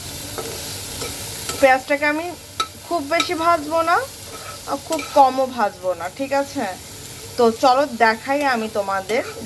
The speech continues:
যে আমি কি সবজি দিয়ে নাড়াচাড়া রান্না করছি। দেখো, এখানে আছে এক ঢেঁড়স, আলু, ফুলকপি, বরবটি, তারপর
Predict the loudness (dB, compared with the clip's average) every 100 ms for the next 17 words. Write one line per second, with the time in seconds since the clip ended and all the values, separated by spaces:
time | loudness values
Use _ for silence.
0 | -2 2 4 4 2 -4 -4 -6 0 0
1 | 0 -2 -2 2 0 0 -6 -10 -10 -8
2 | 0 4 6 6 4 2 2 4 2 0
3 | -6 -6 -8 -10 -10 -12 -12 -16 -16 -14
4 | -14 -12 -12 -10 -10 -8 -8 -8 -8 -8
5 | -10 -10 -10 -10 -10 -10 -2 6 6 6
6 | 4 4 4 2 4 2 0 0 0 -2
7 | -14 -10 -4 2 6 6 6 4 2 -4
8 | -16 -18 -18 -4 4 6 6 4 2 -2
9 | 0 0 6 4 4 2 4 4 2 -6
10 | -16 -18 -14 -2 6 6 6 4 4 2
11 | 0 0 -2 -4 -4 0 0 2 0